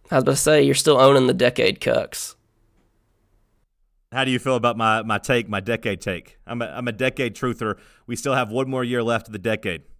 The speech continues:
Speaker 1: Well, I think if it's correct, then it's correct. It's, it, I mean, is it correct?
Speaker 2: Well, I don't know, Seth. Is there a year zero?
Speaker 1: Yeah, I would say there's a year zero.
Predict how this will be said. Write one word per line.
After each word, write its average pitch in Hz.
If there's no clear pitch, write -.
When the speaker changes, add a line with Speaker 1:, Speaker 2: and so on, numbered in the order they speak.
Speaker 1:
Well, 185
I 151
think 175
if 180
it's -
correct, 151
then 135
it's 135
correct. 160
It's, -
it, -
I 143
mean, 131
is 135
it 127
correct? -
Speaker 2:
Well, 123
I 135
don't 139
know, 170
Seth. 135
Is 123
there 127
a 123
year 120
zero? 156
Speaker 1:
Yeah, 185
I 175
would 170
say 190
there's 156
a 135
year 151
zero. 147